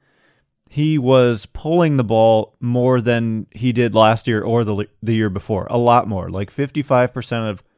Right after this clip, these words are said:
his balls in play were pulled versus more like forty something, low forties, even maybe around forty percent in previous years.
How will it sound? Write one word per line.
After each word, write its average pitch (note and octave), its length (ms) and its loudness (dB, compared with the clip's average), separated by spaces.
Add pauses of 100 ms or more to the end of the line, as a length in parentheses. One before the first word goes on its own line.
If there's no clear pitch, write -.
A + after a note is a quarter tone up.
(440)
his A#2+ 160 -4
balls A#2 260 4
in A2 100 -2
play A2+ 240 0
were F#2+ 160 -2
pulled A2 540 0 (440)
versus A2+ 580 -8 (160)
more A#2+ 240 0
like G#2 260 0
forty B2+ 560 -2
something, F#2+ 480 -6 (300)
low C3 280 2
forties, F#2 480 -4
even G2+ 400 -4
maybe G#2 320 -4
around F#2+ 300 -2
forty C3+ 320 0
percent G#2 480 -6 (960)
in A#2+ 160 -2
previous A#2 520 0
years. G#2 520 -2